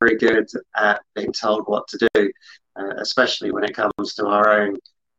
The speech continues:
baby. Um, and of course, the acquiring business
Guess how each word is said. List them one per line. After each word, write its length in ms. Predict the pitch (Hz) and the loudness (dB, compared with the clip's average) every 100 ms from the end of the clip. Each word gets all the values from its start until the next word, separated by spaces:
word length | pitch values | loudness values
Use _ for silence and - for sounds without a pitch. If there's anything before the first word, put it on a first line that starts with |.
| - | 2
baby. 400 | 131 123 - - | 6 6 4 -4
Um, 680 | 110 113 110 104 104 104 107 - - - 113 - | -8 -6 0 2 4 2 0 -10 -18 -6 -4 -2
and 100 | 113 | -4
of 80 | |
course, 420 | 120 117 113 - - | 0 2 2 0 -4
the 480 | 113 110 107 107 110 | -2 0 2 2 0
acquiring 540 | - 135 165 123 110 | 2 4 6 4 2
business 600 | 104 101 104 101 - - | -2 -2 -2 -2 -4 -8